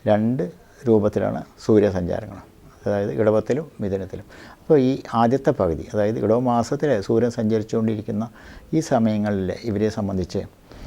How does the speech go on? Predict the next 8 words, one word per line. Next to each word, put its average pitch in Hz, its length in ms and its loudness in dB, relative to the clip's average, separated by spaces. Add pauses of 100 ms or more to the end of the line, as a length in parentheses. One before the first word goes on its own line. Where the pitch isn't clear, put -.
(220)
ചെറിയ 135 220 12 (100)
ചില 113 100 6 (320)
ദോഷങ്ങളും 107 480 2 (760)
മനസ്സമാധാനം 110 640 0
കുറയുന്ന 104 360 0
അവസരങ്ങളൊക്കെ 101 560 -4
ഉണ്ടാവാമെന്നാണ് - 440 -8
പറയുക. 113 160 -14